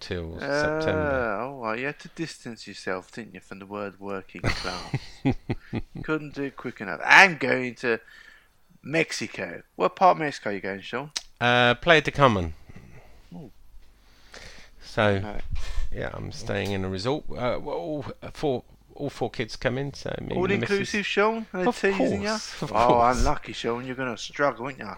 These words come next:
Speaker 1: Why?
Speaker 2: Oh, you're not gonna,
Speaker 1: Well,
Speaker 2: your little snout will be in the air.
Speaker 1: Yeah,
Speaker 2: It's
Speaker 1: yeah.
Speaker 2: been an hour since I've eaten.
Speaker 1: I know,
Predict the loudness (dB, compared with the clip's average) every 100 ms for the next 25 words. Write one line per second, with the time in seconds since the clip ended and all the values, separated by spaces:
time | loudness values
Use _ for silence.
0 | 2 6 6 4 -4 -20 -20 -20 -20 _
1 | -20 -16 -12 -10 -10 -10 -10 -10 -6 4
2 | 8 8 8 4 -2 -4 -4 -4 -4 -4
3 | 4 6 6 2 0 0 -2 -2 0 2
4 | 2 0 -8 -2 2 6 6 6 2 -6
5 | -4 -2 2 6 8 10 12 12 10 8
6 | 2 0 4 6 6 4 2 -2 -6 -18
7 | -20 -18 -18 -18 -20 -18 -20 -20 _ 2
8 | 6 8 8 6